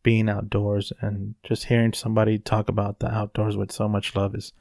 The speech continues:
is just something that everyone should listen to, because there's nothing greater in this, in this, in this lifetime than Mother Earth. And that's one thing I will always agree with Shannon on, is Mother Earth. There's, there's nothing better to it.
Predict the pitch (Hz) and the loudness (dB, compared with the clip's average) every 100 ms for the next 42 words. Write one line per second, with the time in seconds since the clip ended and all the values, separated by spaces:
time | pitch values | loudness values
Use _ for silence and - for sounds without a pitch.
0 | _ _ _ - 117 - 110 - 117 - | _ _ _ -6 -2 0 2 4 4 4
1 | 110 104 - 101 101 - - 107 107 104 | 2 2 0 0 0 -2 0 2 2 2
2 | 98 - 101 101 107 - 101 101 - 104 | 0 0 0 0 -2 -2 -4 -4 -4 -2
3 | 101 - _ _ _ _ _ - 113 - | -2 -6 _ _ _ _ _ 2 4 4
4 | - 113 110 107 107 104 104 - 107 104 | 4 4 6 6 6 4 2 0 -2 0
5 | 101 - - 107 101 - 104 98 - 104 | 0 -2 -2 0 0 2 0 0 0 -2
6 | 101 98 101 101 101 98 98 98 - 104 | 0 -2 0 0 0 -2 -2 -4 -4 -2
7 | 101 101 - 104 95 98 95 98 104 101 | 0 -2 0 0 2 0 0 0 -2 -2
8 | 101 - - 104 101 - - 104 101 98 | -4 -6 -6 -4 -6 -6 -2 -2 -2 -4
9 | 95 92 95 - _ _ _ _ - 110 | -6 -6 -8 -12 _ _ _ _ 0 2
10 | 107 - 101 104 - - 95 - 107 101 | 4 4 4 2 -2 -2 -2 -2 -2 0
11 | - 104 - 104 98 98 - 104 101 | 2 0 0 0 2 2 0 -2 -4